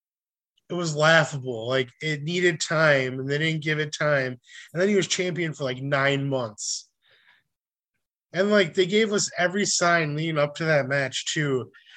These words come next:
of, like, what they would do if a wrestler wasn't gonna win the championship.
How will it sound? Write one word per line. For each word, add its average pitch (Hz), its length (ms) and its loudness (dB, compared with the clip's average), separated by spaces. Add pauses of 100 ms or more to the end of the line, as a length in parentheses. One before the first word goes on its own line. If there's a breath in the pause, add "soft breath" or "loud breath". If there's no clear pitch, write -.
(220 loud breath)
of, 127 580 0 (380)
like, 147 340 0
what 160 300 2
they 175 160 2
would 156 240 -2
do 165 340 0
if 147 120 2
a 143 60 -2
wrestler 147 420 2
wasn't 143 320 0
gonna 147 160 0
win 143 100 -2
the 143 100 -2
championship. 151 680 -2